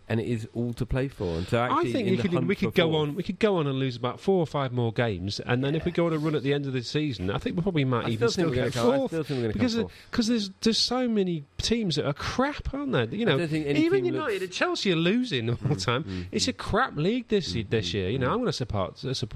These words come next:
Speaker 2: sup-,
Speaker 1: Mm.
Speaker 2: support. I'm gonna support. Um, um, <laughs> I'm gonna start supporting, uh, Inter Milan.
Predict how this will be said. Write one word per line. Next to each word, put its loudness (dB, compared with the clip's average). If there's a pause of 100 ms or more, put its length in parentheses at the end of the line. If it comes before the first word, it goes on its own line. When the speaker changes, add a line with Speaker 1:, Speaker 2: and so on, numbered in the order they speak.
Speaker 2:
sup-, -6
Speaker 1:
Mm. 0
Speaker 2:
support. -4 (280)
I'm 2
gonna 0
support. -2
Um, 0 (240)
um, 2 (340)
<laughs> -8
I'm 4
gonna 2
start 0
supporting, 0
uh, 4
Inter 0
Milan. 2